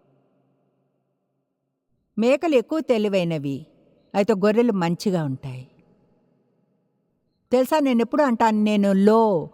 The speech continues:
మెయింటెనెన్స్ ఎంప్లాయీలను ప్రేమిస్తాను" అని. తెలుసా, కొంతమంది వేరే దేన్ని కోరుకోరు,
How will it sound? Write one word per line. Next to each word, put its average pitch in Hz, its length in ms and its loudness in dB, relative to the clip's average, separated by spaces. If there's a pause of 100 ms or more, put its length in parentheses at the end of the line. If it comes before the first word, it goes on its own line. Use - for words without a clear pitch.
(220)
మెయింటెనెన్స్ 254 680 2
ఎంప్లాయీలను 214 580 0
ప్రేమిస్తాను" 196 760 0
అని. 135 340 -4 (2750)
తెలుసా, 269 300 0
కొంతమంది 240 520 -2
వేరే 226 320 2
దేన్ని 208 420 0
కోరుకోరు, 202 760 0